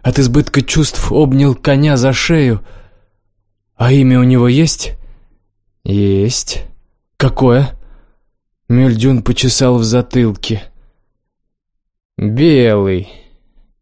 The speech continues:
"Да ну тебя! Я Юрюн, и конь Юрюн, так что ли?" "Сам придумывай", обиделся Мюльдюн.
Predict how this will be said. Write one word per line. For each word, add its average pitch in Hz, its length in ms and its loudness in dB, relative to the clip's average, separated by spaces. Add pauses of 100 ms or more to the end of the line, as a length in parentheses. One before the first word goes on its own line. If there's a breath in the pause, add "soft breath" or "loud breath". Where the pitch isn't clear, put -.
(600)
"Да 131 260 0
ну 143 240 4
тебя! 107 420 -2 (640)
Я 127 300 2
Юрюн, 127 560 2 (520 soft breath)
и 120 120 0
конь 147 320 2
Юрюн, 131 420 2
так 156 220 -2
что - 200 -2
ли?" 98 160 -2 (1200)
"Сам 107 500 -2
придумывай", 101 760 -4 (340)
обиделся 101 580 -2
Мюльдюн. 98 540 -2